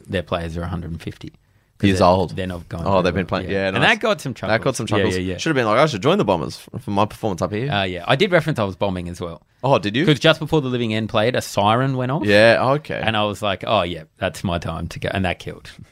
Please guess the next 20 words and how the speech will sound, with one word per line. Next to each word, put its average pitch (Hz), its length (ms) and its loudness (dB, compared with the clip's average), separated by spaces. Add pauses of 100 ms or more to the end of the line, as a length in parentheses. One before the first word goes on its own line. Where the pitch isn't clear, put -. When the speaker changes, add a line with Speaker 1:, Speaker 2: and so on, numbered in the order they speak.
Speaker 2:
Oh, 156 520 6
that 143 100 6
Speaker 1:
I 120 60 4
was 131 100 0
Speaker 2:
went 110 140 2
Speaker 1:
like, 120 80 2
Speaker 2:
well. - 20 2
Speaker 1:
"Yeah, 120 220 2
oh, 160 240 6
that 143 180 0
must 143 180 -2
be 139 60 -4
the 117 80 0
end 113 120 0
of 104 60 0
the, 101 220 -2
end 107 140 0
of 101 80 0
my 98 80 2
set." 92 320 -2